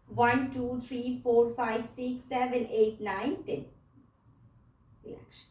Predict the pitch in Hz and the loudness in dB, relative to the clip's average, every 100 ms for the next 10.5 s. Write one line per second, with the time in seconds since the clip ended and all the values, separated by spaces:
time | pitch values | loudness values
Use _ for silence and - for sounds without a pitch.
0 | _ - _ _ - 269 277 - 403 440 | _ -20 _ _ -6 0 2 2 2 6
1 | 247 240 240 254 285 294 302 392 453 240 | 8 8 8 4 4 2 2 2 4 6
2 | 247 254 240 226 220 220 240 240 269 277 | 6 6 4 4 4 8 8 8 4 2
3 | - 311 480 659 262 247 254 254 254 269 | 0 -2 -2 -2 -4 -4 -2 -2 2 2
4 | 269 370 - - 247 240 269 277 339 494 | 4 2 0 -4 -4 -2 0 4 4 2
5 | - - - 294 349 - 427 - 349 392 | -4 -16 -4 -2 0 0 0 -2 0 2
6 | 427 277 294 320 330 311 294 440 - 165 | 4 2 0 -2 -2 -2 2 2 0 -4
7 | 160 - - _ _ - 302 480 466 - | -6 -8 -20 _ _ -12 -2 0 0 -2
8 | - - 392 320 330 - 302 339 330 294 | -10 0 2 2 0 -4 -2 -2 0 0
9 | 508 - - - 294 277 311 294 330 311 | 0 -2 -8 -8 -2 0 -2 -4 -6 0
10 | 370 539 - 254 254 | 0 2 4 2 4